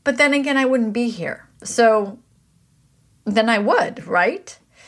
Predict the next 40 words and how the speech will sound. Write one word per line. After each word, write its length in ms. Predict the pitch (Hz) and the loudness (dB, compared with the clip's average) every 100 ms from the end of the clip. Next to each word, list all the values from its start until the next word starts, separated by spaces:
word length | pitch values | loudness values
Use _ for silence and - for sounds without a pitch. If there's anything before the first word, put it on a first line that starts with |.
| - - _ - | -20 -20 _ -4
So 280 | 269 262 | 2 4
with 180 | 262 320 | 4 0
an 120 | 339 | -2
undefined 680 | - 320 349 349 294 277 233 | -2 -2 -2 0 2 2 -2
G, 180 | 226 220 | -4 -4
it 120 | 208 | -4
is 120 | 220 | -6
very 260 | 220 240 254 | 0 2 2
important 440 | 247 240 - 214 | 0 -4 -6 -6
for 80 | 226 | -4
you 140 | 233 240 | -2 -2
to 100 | 247 | -2
be 140 | 247 | 0
around 280 | 247 233 233 | 2 2 0
the 100 | 226 | -2
right 240 | 208 208 | -4 -6
people, 600 | - 262 269 269 311 - _ _ _ _ _ _ _ _ _ _ _ | -6 -4 2 2 2 -6 _ _ _ _ _ _ _ _ _ _ _
the 220 | 240 247 233 | 0 2 4
right 360 | 226 214 208 - | 2 2 -2 -4
energy, 640 | 226 247 240 262 285 320 _ _ | -2 -2 -2 -4 -8 -12 _ _
the 160 | 220 202 | -6 -2
right 440 | 202 208 - - - | 0 0 -4 -12 -10
environment. 1000 | 196 185 190 190 220 269 381 453 - - _ _ - - - _ - | -10 -2 0 2 0 -2 -4 -10 -18 -18 _ _ -20 -20 -20 _ -4
A 100 | 220 | 2
lot 300 | 214 226 247 | 4 4 4
of 200 | 285 - | -2 -6
people 760 | 269 262 262 247 240 240 - | -6 -2 2 4 4 4 2
who 160 | 220 240 | 0 -2
have 260 | 208 214 220 | 0 -2 -2
an 80 | |
undefined 600 | 233 240 247 247 240 233 | -2 -2 -2 0 0 0
G 200 | 226 240 | 0 -4
can 180 | 233 220 | -4 -4
walk 240 | 196 202 208 | -2 -4 -4
into 280 | 202 214 | -6 -6
a 80 | 196 | -4
room 440 | 196 233 240 240 220 | 0 2 4 2 0
and 120 | 202 | -2
just 280 | 190 180 202 | -4 -4 -6
know, 600 | 190 185 202 254 349 | -2 2 4 2 0